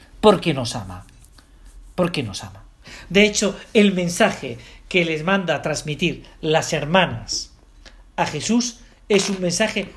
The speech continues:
súper escueto, súper sencillo, pero súper descriptivo. Y además que nos va a servir y nos puede servir de ejaculatoria para ti y para mí. "Señor, mira, aquel a quien amas está enfermo".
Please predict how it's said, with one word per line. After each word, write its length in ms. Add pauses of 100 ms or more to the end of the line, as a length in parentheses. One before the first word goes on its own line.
súper 380
escueto, 560 (360)
súper 420
sencillo, 640 (360)
pero 220
súper 300
descriptivo. 720 (220)
Y 60
además 280 (200)
que 140
nos 160
va 60
a 20
servir 420 (140)
y 80
nos 140
puede 220
servir 420 (120)
de 120
ejaculatoria 840 (180)
para 240
ti 140
y 20
para 240
mí. 180 (500)
"Señor, 520 (920)
mira, 480 (420)
aquel 520
a 160
quien 220
amas 600 (180)
está 380
enfermo". 560